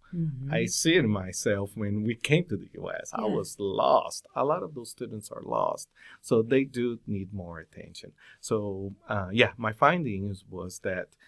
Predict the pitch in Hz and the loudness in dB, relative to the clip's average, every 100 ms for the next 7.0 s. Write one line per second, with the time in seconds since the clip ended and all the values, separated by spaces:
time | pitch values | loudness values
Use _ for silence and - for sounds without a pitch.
0 | - _ 113 107 135 131 113 104 101 - | -20 _ -2 2 2 2 0 -2 -6 -6
1 | 95 92 90 _ - 101 - 110 101 98 | -6 -6 -10 _ -12 -10 0 2 4 0
2 | 98 _ 120 107 98 95 95 - 101 - | -4 _ -10 -6 -6 -6 -8 -12 -12 -10
3 | 90 - 92 - 107 101 101 110 123 101 | -10 -8 -12 -8 -4 -2 0 2 0 -4
4 | - - - 90 156 147 113 139 156 160 | -12 -12 -14 -12 -8 -4 -4 -2 -4 -4
5 | 98 92 87 90 90 - 92 82 90 110 | -8 -10 -12 -12 -14 -12 -12 -10 -12 -14
6 | 107 107 113 135 - 98 98 101 92 90 | -4 0 0 -2 -6 -8 -8 -6 -6 -8